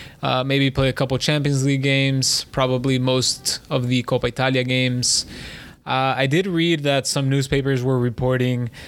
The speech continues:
that there was a clause in his contract stating that he had to play eight games in order to break Maldini's record of Serie A appearances. What do you think about that? I think they, it ended up not being true, but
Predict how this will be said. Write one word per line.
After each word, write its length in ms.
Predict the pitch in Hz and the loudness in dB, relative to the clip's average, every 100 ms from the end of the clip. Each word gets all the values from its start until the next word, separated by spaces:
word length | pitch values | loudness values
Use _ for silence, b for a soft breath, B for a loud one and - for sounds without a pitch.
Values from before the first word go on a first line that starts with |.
| B B | B B
that 360 | 113 123 120 | -2 0 2
there 120 | 131 127 | 2 2
was 160 | 120 | 2
a 100 | 117 | 0
clause 460 | - - 131 127 117 | -2 -2 0 2 0
in 60 | |
his 160 | 117 107 | -2 -2
contract 720 | - 127 123 - 120 117 113 | 0 0 2 0 2 0 0
stating 440 | - - 123 123 120 | -4 0 0 0 -2
that 120 | 117 | 0
he 160 | 117 | 2
had 460 | 107 - 127 131 123 | 0 -2 0 0 0
to 100 | 127 | -6
play 320 | - 123 120 | 0 0 0
eight 280 | 117 135 139 | 0 0 2
games 480 | 131 117 113 120 - B B B | 0 2 2 0 -4 B B B
in 200 | - 123 | -2 0
order 280 | 123 123 120 | 2 2 0
to 380 | 120 - 131 123 | -2 0 2 2
break 840 | 110 117 120 123 123 - - - B B B 127 | 2 2 2 2 0 -2 -8 -8 B B B -2
Maldini's 640 | 120 113 123 127 120 110 | 0 2 0 2 0 0
record 520 | 127 127 131 123 123 | 0 2 2 2 0
of 340 | - 123 120 | 0 0 0
Serie 260 | - 143 131 | 0 0 2
A 140 | 127 | 2
appearances. 760 | 123 - 143 135 - 120 117 - B B B B B B B - | 0 0 0 0 0 0 0 -2 B B B B B B B -4
What 120 | 156 | 0
do 60 | |
you 100 | 190 | 0
think 220 | - 175 170 | 0 -2 0
about 260 | 170 165 | 0 0
that? 340 | 165 165 165 135 | 0 0 0 0
I 200 | 139 131 | 0 0
think 600 | - 156 156 151 - - | 0 0 2 0 -6 -4
they, 200 | 131 131 | 0 2
it 240 | 131 135 | 2 0
ended 260 | 135 139 135 | 0 2 0
up 220 | 135 131 | 0 -2
not 200 | 127 131 | -2 0
being 280 | 135 131 123 | 0 0 0
true, 440 | - - 143 143 | -2 -2 0 2
but 300 | 120 123 123 | 2 0 0